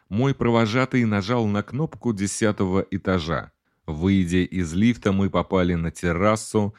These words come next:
с которой открывался великолепный вид на город. Но мне сейчас было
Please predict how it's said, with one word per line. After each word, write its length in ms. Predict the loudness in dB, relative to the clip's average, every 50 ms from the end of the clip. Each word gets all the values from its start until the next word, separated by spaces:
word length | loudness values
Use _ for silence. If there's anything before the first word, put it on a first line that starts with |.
| _ _
с 140 | -18 -14 -6
которой 520 | -6 -6 -2 0 2 2 4 4 2 2
открывался 840 | 0 -2 -6 -6 _ -2 -2 0 2 2 2 0 0 -4 -2 -2 -2
великолепный 1000 | -2 -2 0 0 0 0 0 -2 -4 -2 -2 0 -2 -2 -4 -6 -4 -2 0 0
вид 380 | 0 -2 -2 -2 -2 -2 -4 -6
на 180 | -6 -6 -4
город. 560 | -6 -4 -4 -4 -4 -4 -4 -8 -10 -14 -18 _ _ -20 -20 -20 -16 _
Но 200 | -4 0 0 0
мне 240 | 0 0 0 -2 -2
сейчас 520 | -2 -2 -2 -2 -2 -2 -2 -2 -2 -2 -2
было 520 | 0 2 2 4 4 2 2 0 -2 -4